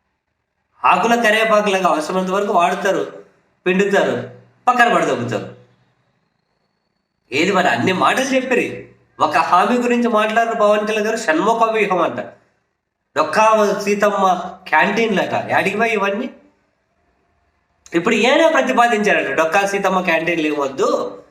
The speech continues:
అన్నా క్యాంటీన్లే కావాలని చెప్పి ఈయన ప్రతిపాదించారట. చంద్రబాబు గారు అంగీకరించారట. ఈ బిల్డప్కి ఏం తక్కువ లేదు స్వామి. ఒక్క దాని మీదన్నా, ఒక్క మాట మీదన్నా కమిటెడ్గా లేకుండా,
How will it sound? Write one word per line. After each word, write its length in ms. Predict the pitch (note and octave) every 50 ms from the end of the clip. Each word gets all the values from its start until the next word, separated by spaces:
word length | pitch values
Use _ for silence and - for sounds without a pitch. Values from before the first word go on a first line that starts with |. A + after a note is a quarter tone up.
| _ _ -
అన్నా 260 | F#3 G3+ A3+ B3+ C4
క్యాంటీన్లే 480 | B3 A#3 A3+ G#3+ G#3 G3 G#3 G3+ G3 G3
కావాలని 340 | F#3+ F3 E3+ F3 F#3 F#3+ A3
చెప్పి 160 | B3+ B3 G3+
ఈయన 160 | F#3 F3 E3+
ప్రతిపాదించారట. 960 | D#3+ - C#3+ C#3+ E3+ E3+ F#3+ F#3+ G3 F#3 E3+ F3 E3 D#3 D#3 D#3 D#3+ - D4 - - - - _ _ _ _ -
చంద్రబాబు 420 | G3+ G3+ G#3 G#3 G#3 G#3 G3+ G3 G3
గారు 100 | F3+ D#3+
అంగీకరించారట. 600 | C#3 C#3+ D#3+ E3+ - D#3+ C#3 C#3 C3 C3+ B2 A#2+
ఈ 200 | A#2+ A#2 A2+ A2+
బిల్డప్కి 440 | G#2+ G2+ G#2+ A#2+ D3+ D3+ - - D#3
ఏం 100 | D#3+ D#3
తక్కువ 300 | D#3 D#3 - - D3 C3+
లేదు 200 | B2+ B2+ A#2+ A#2+
స్వామి. 320 | - B2 G#2+ G#2 G2+ G2+ - - - _ _ _ _ _ _ _ _ _ _ _ _ _ _ _ _ _ _ _ _ _ _ _ _ _ _ _ _ _ _ _ _ _ _ - - - _ _ _ _ _ _ _ _ -
ఒక్క 380 | A#2+ B2 B2 - - - - F3 E3 -
దాని 320 | - A#2 A2+ B2 E3 G3+ A3+
మీదన్నా, 680 | A#3 C4+ C4 B3+ B3 A#3+ A#3 G#3+ - - - - - - _ _ _ _ _ _ _ _ _ _ _ _ B2+
ఒక్క 360 | C3+ C3+ - - - - F#3
మాట 580 | E3 C3+ B2+ A#2+ G2 A2 C#3+ F#3 G3 A3+ A3+
మీదన్నా 280 | A#3+ A#3+ A#3+ A#3 A#3 A3
కమిటెడ్గా 520 | G#3 F#3 F3+ F#3 F#3 F3+ F#3+ F#3 F3+ F3+
లేకుండా, 640 | E3+ E3 E3 E3 D#3+ E3+ E3 D#3+ D#3 C#3+ - - -